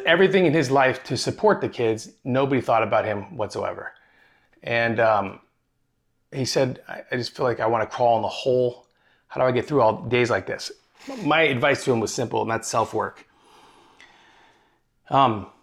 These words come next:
there's a lot of reasons to take things personal, especially in that situation, because you're probably putting all your time, energy, and effort into the family, and then they forget about you,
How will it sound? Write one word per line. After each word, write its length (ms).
there's 220
a 60
lot 280
of 120
reasons 420
to 80
take 280
things 220
personal, 500
especially 440
in 80
that 160
situation, 480
because 220
you're 80
probably 360
putting 280
all 240
your 140
time, 320
energy, 340
and 100
effort 220
into 180
the 120
family, 420
and 120
then 120
they 100
forget 400
about 320
you, 180